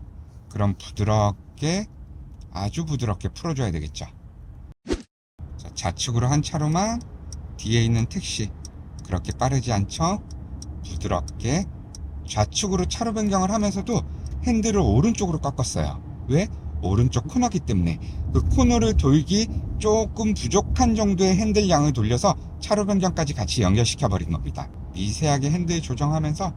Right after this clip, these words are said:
계속 똑바로 가게 하는 거예요. 내 차로를 정확하게 맞추게끔. 핸들 계속 미세하게 움직이는 건 느껴지죠? 자, 전방에서 우측으로 코너, 우측으로 살짝 코너. 핸들 꺾었죠?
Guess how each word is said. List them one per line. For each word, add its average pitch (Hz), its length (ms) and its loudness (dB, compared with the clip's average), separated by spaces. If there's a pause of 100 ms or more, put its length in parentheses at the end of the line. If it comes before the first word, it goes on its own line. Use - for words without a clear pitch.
(460)
계속 - 400 -4
똑바로 214 300 -2
가게 131 220 2
하는 143 200 2
거예요. 76 280 -2 (520)
내 98 100 2
차로를 120 480 0
정확하게 120 580 0
맞추게끔. 78 560 -4 (540)
핸들 208 260 2
계속 170 200 2
미세하게 135 380 4
움직이는 131 420 4
건 117 120 2
느껴지죠? 120 580 -2 (2250)
자, 92 120 -4
전방에서 127 480 2
우측으로 131 460 0
코너, 202 380 0 (520)
우측으로 120 480 -4
살짝 - 440 -10
코너. 190 280 -4 (760)
핸들 185 200 2
꺾었죠? 196 580 -2